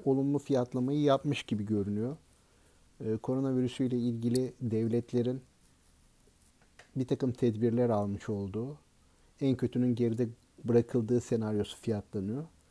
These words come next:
Ancak henüz koronavirüsünün ekonomiler üzerinde yol açmış olduğu etki tam olarak anlaşılamadı.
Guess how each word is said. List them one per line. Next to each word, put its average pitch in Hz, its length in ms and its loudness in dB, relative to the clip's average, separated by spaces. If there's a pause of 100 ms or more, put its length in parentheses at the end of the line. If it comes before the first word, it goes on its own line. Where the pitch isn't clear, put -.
(360)
Ancak 143 460 2 (440)
henüz 147 300 0
koronavirüsünün 139 960 -2
ekonomiler 135 500 0
üzerinde 120 640 2 (260)
yol 123 160 4
açmış 127 400 0
olduğu 113 440 2
etki 165 440 -2 (600)
tam 143 160 0
olarak 131 320 4
anlaşılamadı. 135 800 2